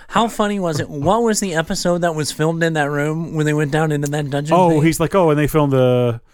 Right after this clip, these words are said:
Speaker 1: An episode
Speaker 2: they
Speaker 1: of
Speaker 2: filmed an episode of, uh, what was it? Oh boy, it's on the tip of my tongue.
Speaker 1: Um,
Speaker 2: But it was funny that he
Speaker 1: what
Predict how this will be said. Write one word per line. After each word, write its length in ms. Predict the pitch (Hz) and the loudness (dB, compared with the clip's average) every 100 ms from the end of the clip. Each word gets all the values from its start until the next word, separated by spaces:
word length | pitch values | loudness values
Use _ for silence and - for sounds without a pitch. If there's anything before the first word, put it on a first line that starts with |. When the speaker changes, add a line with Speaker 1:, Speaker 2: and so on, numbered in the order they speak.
| _ _ - | _ _ -8
Speaker 1:
An 80 | 151 | -6
episode 480 | 131 143 - 151 143 | -4 -6 -4 -2 0
Speaker 2:
they 120 | 139 | 0
Speaker 1:
of 60 | 127 | 2
Speaker 2:
filmed 200 | 147 135 | 2 4
an 40 | |
episode 360 | 135 123 131 123 | 2 2 2 2
of, 220 | 120 104 | 2 0
uh, 460 | 113 110 107 104 120 - _ _ _ _ _ _ _ - - _ | -2 0 -2 -4 -6 -14 _ _ _ _ _ _ _ -20 -20 _
what 240 | 107 117 110 | -2 0 0
was 320 | 104 110 101 | 0 0 -2
it? 220 | 92 - _ _ _ _ _ _ _ _ _ _ - | -4 -8 _ _ _ _ _ _ _ _ _ _ 0
Oh 240 | 147 151 | 4 4
boy, 220 | 120 135 | 2 0
it's 80 | 131 | 0
on 80 | 139 | -2
the 60 | - | -4
tip 100 | 156 | -2
of 60 | |
my 80 | 123 | -2
tongue. 420 | - 113 95 90 - - - | -2 -4 -4 -10 -16 -12 -2
Speaker 1:
Um, 240 | 156 143 | 2 4
Speaker 2:
But 80 | 147 | 4
it 60 | |
was 200 | 165 185 | 4 2
funny 180 | 185 175 | 2 2
that 60 | 147 | 2
he 60 | |
Speaker 1:
what 80 | 139 | 4